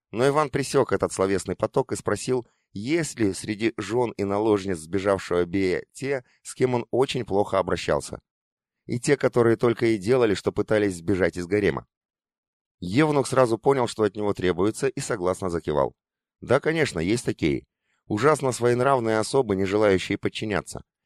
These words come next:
Их не раз наказывали плетьми, но это мало помогало". Велев привести возмутительниц в спокойствие, Иван хитро улыбнулся и подмигнул Давуту. "Вот видишь, как все просто.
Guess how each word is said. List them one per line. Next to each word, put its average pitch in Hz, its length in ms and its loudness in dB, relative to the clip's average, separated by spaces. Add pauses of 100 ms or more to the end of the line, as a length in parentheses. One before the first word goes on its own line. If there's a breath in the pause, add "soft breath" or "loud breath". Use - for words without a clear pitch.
(120)
Их 127 240 -2
не 135 100 2
раз 139 200 2
наказывали 107 580 2
плетьми, 113 520 -4 (160)
но 117 160 -4
это 120 180 2
мало 107 260 2
помогало". 71 520 -2 (520)
Велев 117 340 4
привести 107 380 0
возмутительниц 98 720 -2
в - 40 -10
спокойствие, 117 720 -2 (220)
Иван 127 340 0
хитро 131 360 0
улыбнулся 110 640 0
и - 160 -8
подмигнул 98 520 -2
Давуту. 73 440 -2 (720)
"Вот 101 180 2
видишь, 139 260 0
как - 160 0
все - 120 -2
просто. 90 420 0